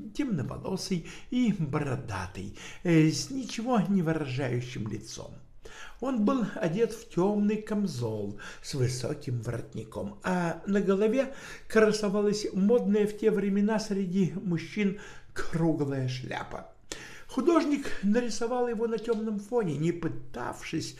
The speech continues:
украсить картину пейзажем или другими деталями.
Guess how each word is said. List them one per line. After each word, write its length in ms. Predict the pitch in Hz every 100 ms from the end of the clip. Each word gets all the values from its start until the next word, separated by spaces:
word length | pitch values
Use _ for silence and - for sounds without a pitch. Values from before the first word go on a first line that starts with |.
| - -
украсить 920 | 226 185 - 151 131 139 - - -
картину 480 | - 117 - 127 113
пейзажем 880 | - 101 98 87 - 117 131 202 202 - -
или 480 | 196 190 170 185 - - -
другими 720 | 131 139 - 95 107 101 98
деталями. 720 | - 98 - - - -